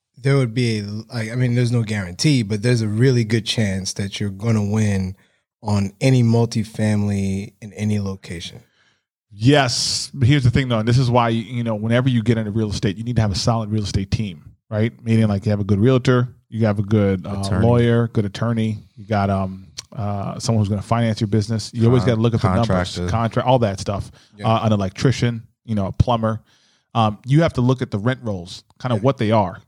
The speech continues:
Speaker 2: Once you identify what the rent rolls are, you gotta make sure on, on the deal you're making money, right?
Speaker 1: Yeah.
Speaker 2: Like, if you, if you're breaking even, like, going into that, then it's probably not a good deal, right? And one thing about real estate, you never wanna be desperate. You just wanna be prepared.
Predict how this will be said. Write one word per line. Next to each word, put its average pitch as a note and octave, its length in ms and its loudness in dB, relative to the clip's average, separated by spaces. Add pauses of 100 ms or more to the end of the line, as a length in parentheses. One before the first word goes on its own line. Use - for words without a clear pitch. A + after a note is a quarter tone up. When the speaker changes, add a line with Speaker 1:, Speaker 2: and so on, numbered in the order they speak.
(140)
Speaker 2:
Once C#3+ 200 2
you F#3+ 60 4
identify D3 280 2
what B2+ 120 2
the A#2+ 80 2
rent C3 200 0
rolls A#2+ 220 2
are, G#2+ 160 4
you A#2 100 2
gotta C3 140 4
make B2+ 140 0
sure C3+ 240 -2
on, D#3 380 0 (120)
on D#3 200 -2
the D#3 80 0
deal A#2+ 520 0
you're A#2 120 0
making A2 240 -2
money, G2 280 -12 (160)
right? A2+ 220 -8
Speaker 1:
Yeah. B2+ 60 -8
Speaker 2:
Like, A#2 340 -4
if A2+ 140 0
you, D#3+ 200 2
if C3+ 140 2
you're D#3 140 4
breaking C3+ 340 0
even, C3 320 0
like, G#2+ 180 -2
going A#2 200 4
into A#2+ 180 -2
that, C#3+ 280 0 (400)
then B2+ 100 2
it's A2+ 100 2
probably F3+ 280 0
not C3 140 2
a G#2+ 40 -4
good G#2+ 220 0
deal, F#2+ 280 -6 (180)
right? A#2 240 -4 (100)
And A#2 300 -4
one B2+ 200 2
thing D3+ 60 4
about C#3 160 4
real C3+ 140 4
estate, C3+ 220 0
you B2+ 100 -2
never A#2+ 200 0
wanna A#2 200 -2
be G#2+ 100 -2
desperate. G2 560 -4 (480)
You C#3 120 4
just C#3 160 4
wanna A#2+ 160 0
be A2 100 0
prepared. G2+ 500 -6